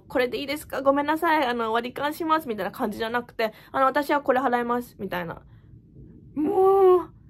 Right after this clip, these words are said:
なんかもうそこは一人がなんか多く払えばいいじゃんとかって思っちゃうんだけど、それがやっぱりできない？なんかすごくね、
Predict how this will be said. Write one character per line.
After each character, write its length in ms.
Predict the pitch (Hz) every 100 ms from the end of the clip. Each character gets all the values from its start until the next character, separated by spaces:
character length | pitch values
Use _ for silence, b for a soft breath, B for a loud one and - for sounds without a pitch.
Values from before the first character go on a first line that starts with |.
| - -
な 160 | 330 392
ん 100 | 285
か 120 | 294
も 160 | 277
う 40 | 294
そ 140 | 330
こ 140 | 320 440
は 100 | 539
一 180 | - 571
人 140 | 494
が 100 | 349
な 160 | 294 339
ん 40 |
か 140 | 294 311
多 100 | 392
く 80 |
払 260 | 302 269 311
え 20 |
ば 100 | 262
い 120 | 240
い 40 | 254
じ 80 | 226
ゃ 60 |
ん 40 | 214
と 80 |
か 120 | - 202
っ 40 |
て 120 | -
思 120 | 226
っ 60 | 262
ち 80 | 214
ゃ 60 |
う 20 | 196
ん 20 |
だ 80 | 185
け 140 | 190
ど、 80 | 196
そ 160 | 196
れ 120 | 277 302
が 120 | 285
や 120 | 269
っ 80 | 254
ぱ 100 | 269
り 100 | 214
で 160 | 196
き 140 | 196 240
な 240 | 190 165
い？ 200 | 208 370 - _
な 100 | 202
ん 60 | 190
か 80 | 185
す 140 | 196
ご 100 | 190
く 140 | 185 180
ね、 420 | 175 180 175